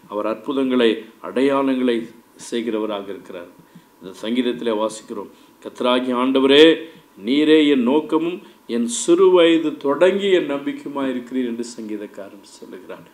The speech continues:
ஆண்டவர் சிறு வயது முதல் இந்த நாள் வரை நம்மை பாதுகாத்து வழிநடத்தி வந்திருக்கிறார், நம்மை ஆசீர்வதித்து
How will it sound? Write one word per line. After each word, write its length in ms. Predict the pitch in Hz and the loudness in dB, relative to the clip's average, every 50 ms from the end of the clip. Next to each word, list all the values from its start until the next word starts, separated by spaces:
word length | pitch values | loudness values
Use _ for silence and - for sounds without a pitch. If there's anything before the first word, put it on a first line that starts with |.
| _ _ _ _ _ _ _ _ _ _ _ - | _ _ _ _ _ _ _ _ _ _ _ -14
ஆண்டவர் 480 | 95 107 113 113 110 107 110 107 - - - _ _ _ _ _ _ _ _ - - - | -12 -10 -8 -6 -6 -6 -6 -6 -8 -14 -20 _ _ _ _ _ _ _ _ -18 -18 -14
சிறு 280 | - - 139 139 151 139 | -8 -6 -4 -2 -2 -2
வயது 340 | 131 123 117 120 120 117 117 | 0 0 -2 -2 -4 -4 -6
முதல் 320 | 113 110 104 107 101 90 - - _ _ _ _ _ _ _ _ _ _ _ _ _ _ _ _ _ - | -8 -8 -10 -10 -12 -12 -14 -20 _ _ _ _ _ _ _ _ _ _ _ _ _ _ _ _ _ -14
இந்த 160 | 127 131 143 151 | -6 2 4 4
நாள் 260 | 139 139 135 135 135 131 135 | 4 6 4 4 4 2 2
வரை 200 | 127 120 117 110 107 - - - _ _ _ _ _ _ - | 0 0 0 -2 -2 -6 -14 -20 _ _ _ _ _ _ -16
நம்மை 260 | 110 110 107 110 110 | -14 -12 -10 -10 -10
பாதுகாத்து 680 | 107 - 113 113 110 110 113 110 113 110 110 110 - - | -10 -6 -4 -4 -4 -4 -4 -6 -6 -6 -6 -8 -10 -12
வழிநடத்தி 580 | 110 107 104 117 117 113 107 104 110 104 - - | -10 -8 -6 -6 -6 -6 -8 -10 -10 -12 -12 -16
வந்திருக்கிறார், 680 | - 110 101 101 101 101 101 - - - 107 104 - - _ - - - - _ _ - | -16 -14 -16 -14 -16 -16 -18 -18 -20 -20 -20 -20 -20 -20 _ -20 -20 -20 -20 _ _ -18
நம்மை 240 | 107 107 107 110 113 117 123 135 | -14 -12 -10 -8 -4 -2 0 0
ஆசீர்வதித்து 720 | 147 143 - - - 151 143 143 139 135 139 135 135 - | 0 -2 -4 -6 -6 -4 -4 -4 -4 -2 -4 -4 -4 -6